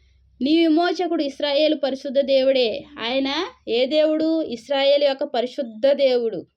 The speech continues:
ఎటువంటి దేవుడు? పరిశుద్ధమైన దేవుడు, నీతి సూర్యుడు,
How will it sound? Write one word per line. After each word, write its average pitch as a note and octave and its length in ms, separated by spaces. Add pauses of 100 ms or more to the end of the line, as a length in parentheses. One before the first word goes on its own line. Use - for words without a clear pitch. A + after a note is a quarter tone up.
(600)
ఎటువంటి C4 360
దేవుడు? C#4 600 (120)
పరిశుద్ధమైన C4 840
దేవుడు, A#3+ 480
నీతి B3+ 360
సూర్యుడు, C4 640